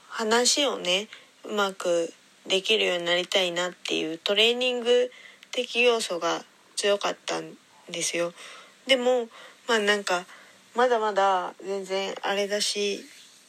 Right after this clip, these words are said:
うーん、なんかトレーニングはしなきゃいけないなって思うけど、その趣味としてね、あの、お話を、ラジオをするっていうのが自分の中で大きくなってきたから、そういう話すことを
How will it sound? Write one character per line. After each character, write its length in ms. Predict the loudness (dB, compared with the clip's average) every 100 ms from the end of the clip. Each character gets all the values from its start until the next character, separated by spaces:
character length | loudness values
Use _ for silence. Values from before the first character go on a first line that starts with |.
| _ _
う 40 | -10
ー 560 | -6 -6 -6 -6 -10
ん、 60 | -14 -18 -20 -20 -20 -8
な 100 | -8
ん 40 |
か 160 | -4 -6
ト 180 | -2 2
レ 160 | 2
ー 20 | 2
ニ 180 | 0
ン 60 | -2
グ 80 | -2
は 120 | 0
し 140 | 0
な 120 | -2 -4
き 120 | -4
ゃ 20 |
い 60 | -4
け 140 | -4
な 120 | -2
い 80 | -2
な 160 | 0 0
っ 20 |
て 180 | 0 -6
思 260 | -4 -4 -6
う 40 |
け 140 | -6
ど、 280 | -2 -2 -2 -10 -20 -20 -14
そ 200 | -12 -4
の 60 |
趣 220 | 2 2
味 200 | 2 -2
と 200 | -2 -2
し 120 | -2 -2
て 160 | -6
ね、 280 | -6 -6 -6 -12 _ _ _
あ 160 | -8 -6
の、 560 | -6 -6 -8 -8 -10 -16 -20 -18 -10
お 80 |
話 500 | -4 -2 -2 -2 0 2
を、 360 | 2 0 -6 -4
ラ 160 | -2
ジ 100 | 0
オ 120 | 0 -2
を 60 |
す 140 | -4 -6
る 120 | -6
っ 60 |
て 200 | -6 -10
い 80 | -12
う 40 | -12
の 140 | -6
が 280 | -4 -4 -6 -16 -20 -20 -8
自 140 | -2
分 140 | 0
の 140 | 0 0
中 260 | -2 -4
で 120 | -4 -4
大 100 | -4
き 160 | -8
く 140 | -10 -8
な 140 | -8
っ 20 |
て 160 | -8 -12
き 100 | -14
た 120 | -14
か 120 | -6
ら、 280 | -2 -2 -4 -12 -20 -20 _
そ 180 | -8 -4
う 40 |
い 180 | -2 -4
う 40 | -8 _
話 340 | -6 0 2 0
す 80 | -2
こ 180 | -4
と 140 | -2 0
を 360 | 2 2 0